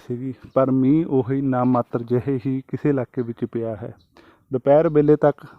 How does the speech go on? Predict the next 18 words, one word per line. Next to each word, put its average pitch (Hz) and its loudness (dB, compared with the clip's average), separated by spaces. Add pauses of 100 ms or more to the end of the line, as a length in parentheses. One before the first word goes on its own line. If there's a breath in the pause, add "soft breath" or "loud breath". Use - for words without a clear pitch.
(200)
ਬਹੁਤ 127 0
ਸਾਰੇ 131 0
ਇਲਾਕਿਆਂ 127 -2
ਦੇ 123 -4
ਵਿੱਚ 123 -6
ਅੱਜ 127 -2
ਗਰਮੀ 127 0 (180)
ਤੇ 127 -2 (100)
ਹੁਮਸ 135 -4 (600 loud breath)
ਪੂਰੇ 156 4
ਸਿਖਰਾਂ 131 0
'ਤੇ 127 -2
ਰਹੀ 120 -2
ਹੈ। 127 -2
ਵੱਟ 123 -2
ਕੱਢਵੀਂ 135 -2
ਗਰਮੀ 120 -2
ਤਕਰੀਬਨ 120 -4